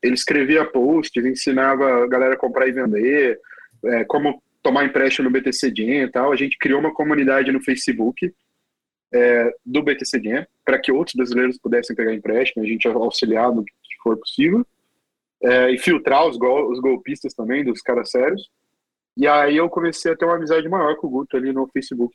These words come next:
mesmo, enfim, a gente começou a trocar ideia diária e tal.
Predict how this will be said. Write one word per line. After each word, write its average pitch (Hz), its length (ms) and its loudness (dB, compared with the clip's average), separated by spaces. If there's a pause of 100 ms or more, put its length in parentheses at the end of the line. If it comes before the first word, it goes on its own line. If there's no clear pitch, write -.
mesmo, 110 420 -2
enfim, 113 280 -2
a - 20 0
gente - 220 -8
começou 110 260 -2
a - 20 -4
trocar 117 260 0
ideia 110 200 2
diária 135 560 2
e 101 40 -12
tal. 120 300 -2